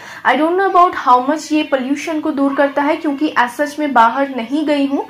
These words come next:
तो मुझे वो, वो नहीं पता, but definitely इसका fragrance neem जैसा है, जो normal होता है वैसा fragrance है।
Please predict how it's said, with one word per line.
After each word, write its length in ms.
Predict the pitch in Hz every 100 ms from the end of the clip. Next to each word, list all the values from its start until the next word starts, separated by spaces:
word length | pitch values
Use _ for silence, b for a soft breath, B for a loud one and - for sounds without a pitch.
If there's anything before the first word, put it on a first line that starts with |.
| B B B
तो 60 | 285
मुझे 240 | 285 294
वो, 320 | 330 233 - 262
वो 260 | 240 302
नहीं 220 | 381 359
पता, 400 | 349 269 311 330
but 120 | 277 302
definitely 560 | 277 254 302 339 359
इसका 220 | 381 -
fragrance 680 | 415 - 339 285 370 392 - 285
neem 280 | 294 330
जैसा 320 | 311 294 294 277
है, 200 | 262 254
जो 100 | 269
normal 340 | 247 233 247
होता 260 | 254 214 220
है 140 | 233
वैसा 280 | 220 208 240
fragrance 540 | 233 233 202 214 214
है। 140 | 220